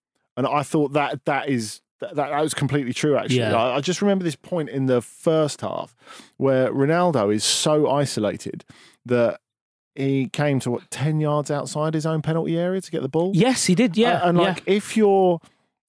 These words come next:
Speaker 1: if you're Atletico or any team that's playing United for that matter, and you see Ronaldo in that position, or you see Paul Pogba in the centre circle, it's like, "Great, stay there."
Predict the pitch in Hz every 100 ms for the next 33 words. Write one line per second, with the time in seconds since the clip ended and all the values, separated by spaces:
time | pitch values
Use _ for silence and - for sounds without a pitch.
0 | _ 175 185 214 190 - 143 143 139 -
1 | 123 101 95 110 _ - 113 - - 135
2 | 123 - 101 98 98 - 104 95 98 98
3 | 98 98 98 - - - - - _ -
4 | _ 120 127 - 135 127 131 131 113 101
5 | 101 - 104 104 - 104 - - 143 165
6 | 151 - 165 - 156 131 107 90 110 _
7 | _ _ 147 135 117 - 135 110 - 95
8 | 98 104 110 _ - 165 - 220 254 -
9 | _ _ _ - - 220 247 135 98